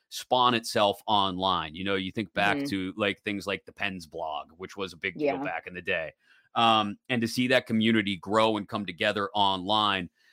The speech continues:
Speaker 1: And now in this generation, it feels like you're one of the, the s-, the leaders of that. I don't wanna call it a movement. It's not that. It's just you being yourself online on social media,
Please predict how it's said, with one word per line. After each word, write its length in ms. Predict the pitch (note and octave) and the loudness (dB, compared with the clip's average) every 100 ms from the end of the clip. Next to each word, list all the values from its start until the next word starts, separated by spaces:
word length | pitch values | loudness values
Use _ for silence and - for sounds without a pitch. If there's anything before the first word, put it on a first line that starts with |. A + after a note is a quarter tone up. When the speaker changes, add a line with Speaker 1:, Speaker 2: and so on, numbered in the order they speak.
| _ - | _ 0
Speaker 1:
And 480 | A#2 A2+ A2 G#2 F#2+ | 4 4 4 0 -2
now 300 | A2+ D#3 E3 | 0 2 2
in 100 | B2 | 0
this 180 | F#3+ A3+ | -2 -2
generation, 640 | D#3 A#2+ A2 G#2+ G#2+ A2 | -4 -2 0 0 -2 -6
it 80 | G2+ | -4
feels 240 | B2+ C#3 | -2 0
like 180 | C3 - | 0 -2
you're 140 | B2 | -4
one 260 | B2 B2 B2 | -2 0 0
of 240 | A#2 G2 F#2+ | 0 -4 -2
the, 420 | G#2+ G#2 G2+ F2 _ _ _ _ | 2 2 0 -2 _ _ _ _
the 140 | G2+ | -4
s-, 180 | A#2 - G#2+ | -4 -6 -4
the 140 | B2 | -2
leaders 520 | A#2 C3+ D3+ B2+ A2+ | 0 -2 0 -2 0
of 180 | B2 F#2+ | -2 2
that. 280 | A2 G#2+ G#2 _ | 4 4 4 _
I 60 | E3 | -4
don't 80 | D#3 | -2
wanna 120 | A2 | -2
call 220 | B2+ G#2 | -2 -2
it 60 | F2+ | -4
a 20 | |
movement. 500 | D#2+ G#2+ A2+ F2 F#2+ | -4 -4 -4 -8 -8
It's 140 | B2+ | -6
not 200 | - G2 | -4 -2
that. 200 | C3 B2 | 2 2
It's 100 | G#2+ | 2
just 180 | - - | -4 -6
you 120 | A2 | -6
being 240 | A2 A2 F#2+ | -2 -4 -4
yourself 400 | F2 A2+ G#2+ - | -6 -4 -2 -2
online 520 | F2+ F2 G#2 A2 F2 | -6 -4 -4 -4 -6
on 120 | E2+ | -10
social 320 | - F#2 - | -12 -14 -12
media, 400 | F2 G#2 G2 F2+ | -8 -6 -4 -4